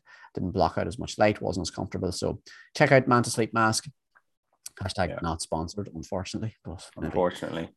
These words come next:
Speaker 2: yeah.
Speaker 1: maybe, maybe we'll have a Manta rep onto us now soon and be like, "Oh, here,
Speaker 2: <laughs>
Speaker 1: here's a code." Um, so yeah, blackout blinds, uh, Manta sleep mask. Uh, Manta sleep mask is also great if you happen to be, you know,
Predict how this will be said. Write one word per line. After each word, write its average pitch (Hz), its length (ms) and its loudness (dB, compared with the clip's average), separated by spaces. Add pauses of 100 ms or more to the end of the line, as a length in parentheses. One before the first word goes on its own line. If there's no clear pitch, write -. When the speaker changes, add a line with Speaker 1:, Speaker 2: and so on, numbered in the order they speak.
Speaker 2:
yeah. 87 320 -6
Speaker 1:
maybe, 113 260 -4
maybe 110 160 2
we'll 113 100 4
have 101 100 4
a 98 60 6
Manta 98 380 4
rep 92 400 4
onto 101 420 -2
us 101 180 -4
now 101 160 -2
soon 101 200 -4
and 95 80 -4
be 101 80 -4
like, 107 100 4
"Oh, 151 240 8
here, 160 340 4
Speaker 2:
<laughs> - 800 -12
Speaker 1:
here's 127 140 6
a 123 40 0
code." 123 340 4 (400)
Um, 101 600 2 (100)
so - 140 2
yeah, 101 120 8
blackout 165 360 8
blinds, 151 640 8 (140)
uh, 104 340 8
Manta 117 220 2
sleep 117 180 -2
mask. 113 480 4 (240)
Uh, 92 500 6
Manta 107 200 2
sleep - 180 -2
mask 107 240 0
is 104 80 -4
also 101 220 0
great 101 440 0
if 107 140 -4
you - 80 -4
happen 92 300 0
to - 120 -12
be, 82 400 -4 (520)
you 69 80 -4
know, - 80 -6